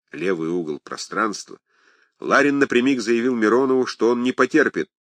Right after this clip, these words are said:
подобного подрыва авторитета как своего, так и всего отдела, допущенного Мироновым на митинге.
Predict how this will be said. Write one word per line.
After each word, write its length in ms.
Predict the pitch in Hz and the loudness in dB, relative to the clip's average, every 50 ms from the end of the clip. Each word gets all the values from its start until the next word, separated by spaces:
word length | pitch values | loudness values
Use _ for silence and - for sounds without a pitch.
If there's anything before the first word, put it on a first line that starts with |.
| _ _ - | _ _ -8
подобного 520 | - 87 90 110 110 92 95 92 87 80 | -6 -2 0 0 0 0 -2 -4 -4 -4
подрыва 440 | - - 82 80 90 95 90 82 78 | -4 -6 -6 -2 0 0 0 0 -2
авторитета 560 | 80 - - 85 82 82 - 113 113 - - | -6 -6 -6 -6 -6 -4 -2 -2 0 0 -2
как 200 | - 90 82 - | -4 -4 -6 -8
своего, 520 | - - 80 78 78 80 78 78 98 120 123 | -8 -12 -8 -6 -4 -4 -4 -2 0 -2 0
так 240 | - 107 98 - | 0 -2 -2 -2
и 40 | 95 | -4
всего 340 | 82 - - 87 82 92 92 | -8 -6 -8 -6 -4 -2 -2
отдела, 500 | 87 80 69 65 87 107 123 135 139 139 _ _ _ _ _ _ _ _ _ _ _ _ _ - | -2 -4 -6 -4 -2 0 0 0 -2 -4 _ _ _ _ _ _ _ _ _ _ _ _ _ -8
допущенного 580 | - 98 95 - 131 123 - - 110 110 104 101 | -6 -4 -2 -2 -2 -4 -4 -4 -2 -2 0 0
Мироновым 560 | 104 107 107 110 107 101 98 98 95 95 98 | 2 2 2 2 2 2 0 -2 -2 -2 -2
на 80 | 104 | -2
митинге. 440 | 104 95 78 - - 53 - _ - | -2 -4 -6 -10 -12 -20 -20 _ -20